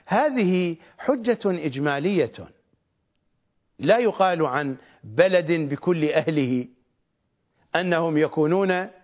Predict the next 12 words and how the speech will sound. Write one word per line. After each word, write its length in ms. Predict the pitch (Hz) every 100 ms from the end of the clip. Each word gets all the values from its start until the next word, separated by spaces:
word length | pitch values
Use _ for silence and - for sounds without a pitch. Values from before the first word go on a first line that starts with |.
| _ _ _ _ _ _
حجة 840 | - - 196 147 175 180 165 156 156 - _ _ _ _ -
على 260 | 147 165
الناس، 580 | 143 139 123 - - - _ _ _ _ _ _ -
هذه 560 | 240 254 185 202 190 185 - -
حجة 500 | - 233 208 208 208
إجمالية. 1040 | 202 190 165 143 170 165 175 165 123 - 95 - _ _ _ _ _ -
قلت 240 | 233 247
لكم 360 | 233 170 117 - - _ _ _ _ _ _ _
من 180 | 127 156
أن 220 | 165 190
هذه 460 | 185 196 226 202 185
الأحاديث 760 | 180 160 - 180 170 185 240